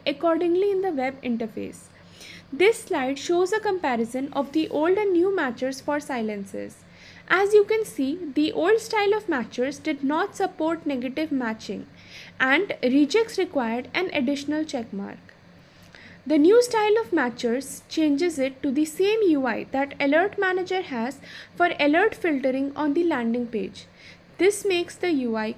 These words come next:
consistent, easy to use, and compact. Matchers for routing.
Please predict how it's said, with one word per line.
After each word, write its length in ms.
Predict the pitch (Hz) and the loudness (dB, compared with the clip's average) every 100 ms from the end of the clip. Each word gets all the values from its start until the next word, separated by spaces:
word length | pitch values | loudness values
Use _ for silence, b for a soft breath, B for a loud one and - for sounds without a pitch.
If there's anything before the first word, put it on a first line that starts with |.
| - | -2
consistent, 720 | 285 277 339 - - 311 302 - | 0 2 -2 -2 -6 -4 -4 -2
easy 340 | 302 320 381 | 0 4 4
to 120 | 381 403 | 4 4
use, 420 | 262 240 240 - - | 2 -2 -6 -8 -2
and 220 | 330 339 | -2 0
compact. 720 | 262 226 220 - - - - _ _ - - _ - - - - - - - - - - B B B B B | -2 -2 -4 -10 -14 -20 -20 _ _ -20 -20 _ -20 -20 -20 -20 -20 -20 -20 -20 -20 -20 B B B B B
Matchers 540 | 294 330 320 427 453 - | 4 4 4 4 4 2
for 180 | 415 | 0
routing. 640 | 403 269 226 226 208 - | 2 2 0 -2 -10 -10